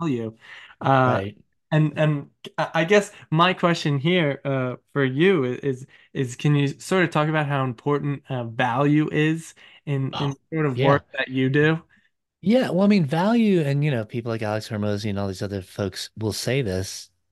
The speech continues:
Speaker 2: because it's true, but it's not obvious, because if it were obvious, more people would go,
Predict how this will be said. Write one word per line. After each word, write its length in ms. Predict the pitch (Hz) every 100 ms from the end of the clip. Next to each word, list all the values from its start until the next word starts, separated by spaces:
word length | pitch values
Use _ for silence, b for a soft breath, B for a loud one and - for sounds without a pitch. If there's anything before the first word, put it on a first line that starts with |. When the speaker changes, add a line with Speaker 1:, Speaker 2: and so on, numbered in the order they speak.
| _ 110
Speaker 2:
because 320 | 110 110 98
it's 180 | 92 -
true, 540 | - 147 101 92 98 B B B B B B _ -
but 100 | -
it's 160 | 123 -
not 380 | 147 185 185 - _ _ _ _ _ _ _ _ _ _ _
obvious, 640 | 107 117 107 90 - - -
because 560 | 117 107 120 113 104 -
if 160 | 117 117
it 40 |
were 160 | 113 110
obvious, 560 | 123 156 123 107 101 131
more 160 | 123
people 280 | 120 123 107
would 120 | 110
go, 400 | 104 98 95 101